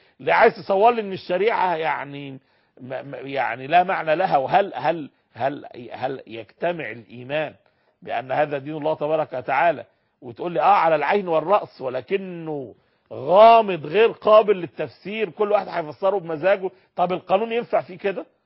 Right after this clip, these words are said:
طب انتوا ما دام عرفتوا تعملوا قانون وضعي ليس غامضا و-، و-، ولا يقبل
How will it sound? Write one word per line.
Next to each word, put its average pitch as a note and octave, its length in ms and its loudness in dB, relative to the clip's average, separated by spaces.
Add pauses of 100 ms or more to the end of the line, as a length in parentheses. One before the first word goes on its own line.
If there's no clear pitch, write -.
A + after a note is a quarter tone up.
(360)
طب C#3+ 200 -6
انتوا F3 260 -8
ما E3 80 0
دام F3 180 0
عرفتوا D#3 340 -2
تعملوا D#3+ 340 -6
قانون D#3 360 -4
وضعي D#3 520 0 (520)
ليس F3+ 380 -2
غامضا C#3+ 640 -4 (600)
و-، C3 420 0
و-، D3 300 2
ولا F3+ 300 2
يقبل F3+ 600 -2